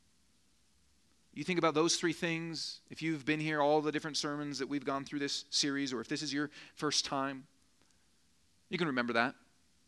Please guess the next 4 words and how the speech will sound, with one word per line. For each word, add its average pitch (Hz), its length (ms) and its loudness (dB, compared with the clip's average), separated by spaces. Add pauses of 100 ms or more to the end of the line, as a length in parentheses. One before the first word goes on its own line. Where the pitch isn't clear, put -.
(1400)
You 156 80 -2
can 165 80 2
remember, 143 400 0 (180)
ask. 170 720 4